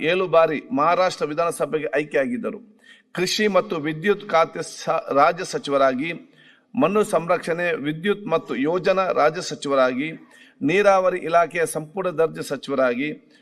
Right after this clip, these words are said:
ಗ್ರಾಮೀಣ ಅಭಿವೃದ್ಧಿ ಸಚಿವರಾಗಿ ಹಾಗೂ ಮಹಾರಾಷ್ಟ್ರ ವಿಧಾನಸಭೆಯ ವಿರೋಧ ಪಕ್ಷದ ನಾಯಕರಾಗಿಯೂ ಸೇವೆ ಸಲ್ಲಿಸಿದರು. ಮಹಾರಾಷ್ಟ್ರ ರಾಜ್ಯದ ವಿವಿಧ ಸಹ-, ಸರ್ಕಾರಗಳಲ್ಲಿ ಸ-, ಅಡಿಯಲ್ಲಿ ಆರು ಅವಧಿಗೆ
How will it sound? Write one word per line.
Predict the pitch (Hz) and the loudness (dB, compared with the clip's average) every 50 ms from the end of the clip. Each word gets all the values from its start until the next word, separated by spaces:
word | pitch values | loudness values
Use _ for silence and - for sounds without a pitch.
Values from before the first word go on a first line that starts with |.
| _ _ - | _ _ 0
ಗ್ರಾಮೀಣ | 120 143 165 185 196 202 202 202 196 | 4 6 6 6 6 2 2 0 0
ಅಭಿವೃದ್ಧಿ | 190 165 160 151 175 190 180 160 165 | 0 -2 -2 -2 -4 -6 -6 -6 -6
ಸಚಿವರಾಗಿ | 147 165 147 127 - 156 156 156 156 151 147 143 143 160 | -6 -6 -6 -6 -2 0 2 4 4 2 2 0 -6 -2
ಹಾಗೂ | - 147 170 170 151 135 | 2 2 2 2 2 -4
ಮಹಾರಾಷ್ಟ್ರ | - - - 131 143 151 165 185 190 196 190 - - 180 | -8 -6 -4 -2 0 2 2 4 4 4 2 2 -2 -4
ವಿಧಾನಸಭೆಯ | 156 143 160 151 170 165 165 160 - 165 147 151 160 156 | -4 -4 -4 -4 -2 -2 -2 -2 -2 -2 2 4 4 2
ವಿರೋಧ | 143 127 147 165 175 196 185 196 | 2 0 -4 -6 -6 -4 -2 -2
ಪಕ್ಷದ | 185 - 156 147 - - 165 151 | -4 -4 -6 -10 -10 -8 -6 -6
ನಾಯಕರಾಗಿಯೂ | 156 147 151 160 175 175 - 165 160 160 160 147 165 196 208 196 | -2 0 2 2 2 0 0 0 2 0 0 0 -4 -6 -6 -6
ಸೇವೆ | - - 160 151 151 | -4 -2 0 0 0
ಸಲ್ಲಿಸಿದರು. | 147 - 151 143 143 139 - 147 135 117 110 - - _ _ _ _ _ _ - - - - _ _ - | -2 -4 -4 -4 -4 -4 -4 -4 -2 -4 -4 -6 -10 _ _ _ _ _ _ -20 -20 -20 -20 _ _ -2
ಮಹಾರಾಷ್ಟ್ರ | 117 127 151 180 196 208 202 - - 185 | 2 4 6 6 6 6 4 2 0 0
ರಾಜ್ಯದ | 175 180 175 156 165 165 | 2 2 2 2 0 0
ವಿವಿಧ | 165 165 151 143 165 190 196 185 170 135 - - - - | 2 2 2 2 -2 0 4 4 4 4 4 -4 -18 -14
ಸಹ-, | - - - 160 175 175 175 - - _ _ _ _ _ _ _ _ _ _ - _ _ _ | -12 -6 0 2 2 2 0 -2 -18 _ _ _ _ _ _ _ _ _ _ -20 _ _ _
ಸರ್ಕಾರಗಳಲ್ಲಿ | - - 170 170 180 - - 185 185 180 175 175 175 170 139 120 - - - _ - | 0 4 4 4 4 4 6 6 6 6 4 0 0 -2 -4 -6 -8 -16 -20 _ -18
ಸ-, | - - - | -6 0 2
ಅಡಿಯಲ್ಲಿ | 175 160 127 147 151 180 190 180 156 127 95 - - | 4 4 4 4 4 2 2 2 0 -2 -6 -6 -4
ಆರು | - 127 151 175 196 196 | 2 4 6 6 6 4
ಅವಧಿಗೆ | 175 160 165 175 175 170 175 147 143 107 | 2 0 0 0 0 -2 -2 -2 -2 -4